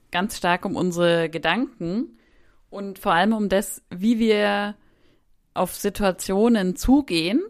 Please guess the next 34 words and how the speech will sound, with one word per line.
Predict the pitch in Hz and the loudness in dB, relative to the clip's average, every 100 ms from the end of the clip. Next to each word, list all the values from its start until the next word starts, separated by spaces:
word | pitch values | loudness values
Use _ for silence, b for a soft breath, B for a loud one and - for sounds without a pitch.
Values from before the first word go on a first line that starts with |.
| - - | -10 -10
und | 190 | -2
was | 180 226 | -2 -2
das | 220 - - - | -6 -8 -12 -8
für | - | -6
einen | 180 | -2
Einfluss | 190 349 - 196 - | 0 -2 -2 -6 -2
darauf | 185 180 202 - | -2 -2 -4 -4
hat, | 220 - - | -10 -12 -6
was | 196 214 | -4 -2
dann | 208 190 | -4 -4
tatsächlich | 190 - 180 185 | -4 -4 -6 -4
passiert. | - 180 - 147 151 - b b b b b | -2 -2 0 0 0 -8 b b b b b
Also | 165 | -8
ich | 175 | -2
mach's | 190 196 | 0 0
mal | 226 | -2
an | 180 | 0
einem | 175 | -2
Beispiel. | 156 160 240 339 - 170 220 359 b b b b b b - | 0 0 0 -2 -4 0 0 -2 b b b b b b -2
Wenn | 190 | 0
ich | 190 240 | 0 -2
jetzt | 262 - | -6 -4
weiß, | 190 196 240 - - _ | -2 -2 -2 -6 -14 _
äh, | 190 | -2
morgen | 190 175 190 233 247 240 247 247 b b b b b b | 0 2 2 4 2 2 0 -2 b b b b b b
habe | 190 185 | -6 0
ich | 220 - | 0 0
ein | 202 196 190 | 0 0 -2
total | 190 - 185 180 202 220 226 233 226 - _ _ _ _ _ | -6 -6 -4 0 2 2 2 0 -4 -10 _ _ _ _ _
wichtiges | 160 247 - 262 214 214 | 2 2 2 -2 0 0
Gespräch | - - - 156 147 | -2 -2 0 0 0
mit | 160 - | -2 2
meinem | 147 147 | 2 2
Chef, | 151 - - - | 0 -6 -8 -14